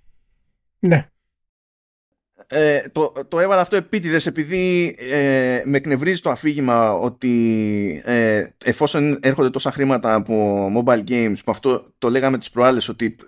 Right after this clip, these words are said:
Speaker 2: αυτό στηρίζεται κατά βάση πέντε χώρες ανά την Φίλιο, ότι όλο το μέλλον και όλο το ζουμί είναι και θα είναι για πάντα στα mobile games, και αυτά είναι λίγο τις ισοπεδωτικά, τέλος πάντων, πραγματάκια, να τα λέμε έτσι σχήμα.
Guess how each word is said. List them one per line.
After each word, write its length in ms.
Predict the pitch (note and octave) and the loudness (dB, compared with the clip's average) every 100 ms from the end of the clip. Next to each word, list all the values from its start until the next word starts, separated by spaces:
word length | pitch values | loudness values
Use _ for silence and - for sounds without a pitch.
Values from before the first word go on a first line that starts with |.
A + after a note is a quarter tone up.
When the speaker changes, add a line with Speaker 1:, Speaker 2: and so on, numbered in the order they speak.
| - | -10
Speaker 2:
αυτό 280 | G#2 G#2+ C#3+ | -8 -6 -6
στηρίζεται 320 | C#3 C3+ C#3 | 0 0 0
κατά 220 | C3+ B2+ | -2 -2
βάση 180 | B2 C3+ | -2 -2
πέντε 180 | D3 C3 | -4 -2
χώρες 340 | B2 B2+ G#2+ | 2 2 2
ανά 160 | A#2 A2 | 0 -2
την 160 | A2+ | -4
Φίλιο, 400 | G#2+ C3 A2+ G2 | -2 0 2 0
ότι 840 | F#2 G#2+ B2 A2+ G#2+ G#2 G2+ G2 F2+ | -2 -4 -2 0 0 0 -2 -4 -2
όλο 240 | A2 C#3+ | 0 0
το 100 | C3+ | 0
μέλλον 320 | B2 C3+ C3+ A#2 | 0 0 0 0
και 80 | |
όλο 100 | C3+ | 0
το 120 | C3+ B2+ | 0 -2
ζουμί 520 | A#2 C3+ B2 A2+ C3+ | -4 -2 -2 0 0
είναι 380 | D3 B2+ A#2 G#2+ | 2 0 0 -4
και 160 | - B2+ | -6 -4
θα 160 | B2 | -2
είναι 120 | C#3 | 0
για 140 | C3 A#2 | 0 0
πάντα 300 | B2+ B2+ A2 | 0 0 -2
στα 120 | A2+ | -2
mobile 280 | A2+ A2+ F#2+ | 0 0 0
games, 220 | G2+ A#2+ E3+ | -2 -4 -4
και 80 | B2 | -6
αυτά 180 | - | -2
είναι 120 | C3 C3 | 0 0
λίγο 640 | B2 A2+ G#2 G2 G2+ G#2 | 0 2 2 0 0 -4
τις 140 | - | -6
ισοπεδωτικά, 1200 | A2+ G#2 G2+ - G2+ G2 G#2 A2+ F#2 E2+ F#2 F2+ - | -2 -2 -2 -4 -4 -6 -4 0 2 0 -2 -8 -8
τέλος 220 | F2+ - | -8 -6
πάντων, 540 | D#2+ E2+ F2 F2 F#2+ | -6 -6 -6 -8 -12
πραγματάκια, 460 | - F2+ E2+ C#3+ C3+ | -4 -2 -2 -2 -4
να 120 | A#2 | -4
τα 120 | G#2 | -4
λέμε 160 | G2 F#2 | -2 -2
έτσι 120 | F#2+ | -2
σχήμα. 220 | - B3+ | -2 -2